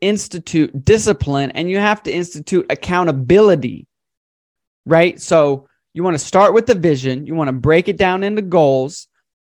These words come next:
What are the habits that will lead to these goals? And then you have to share that with other people so that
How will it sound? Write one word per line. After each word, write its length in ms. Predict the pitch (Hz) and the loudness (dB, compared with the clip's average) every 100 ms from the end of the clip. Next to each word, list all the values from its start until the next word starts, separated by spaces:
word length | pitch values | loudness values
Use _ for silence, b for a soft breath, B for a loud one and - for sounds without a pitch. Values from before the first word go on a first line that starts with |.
| _ _ | _ _
What 220 | 131 170 | 0 4
are 80 | 220 | 4
the 120 | 202 | 4
habits 640 | 156 139 190 202 151 156 - | 2 0 0 0 -2 -6 -6
that 180 | 147 151 | -6 -2
will 140 | 135 143 | -2 -2
lead 360 | 170 214 180 | 0 -2 -2
to 100 | 175 | -6
these 320 | 139 139 123 | -6 -6 -8
goals? 680 | 113 147 131 120 127 175 - _ _ _ _ _ _ _ _ _ _ _ 165 | -2 2 2 2 -4 -8 -18 _ _ _ _ _ _ _ _ _ _ _ -4
And 140 | 175 | 0
then 160 | 180 180 | 0 2
you 80 | |
have 280 | 175 170 165 | 2 2 -2
to 420 | - 170 151 135 - | -2 -2 0 -4 -10
share 480 | - - 208 220 247 | -14 -2 4 6 6
that 200 | 202 170 | 6 4
with 100 | 175 | 4
other 200 | 202 160 | 2 0
people 560 | - 262 185 127 143 - _ _ _ _ _ _ | 0 -2 -2 -4 -8 -14 _ _ _ _ _ _
so 220 | - 196 | -6 0
that 320 | 185 175 - | 4 2 0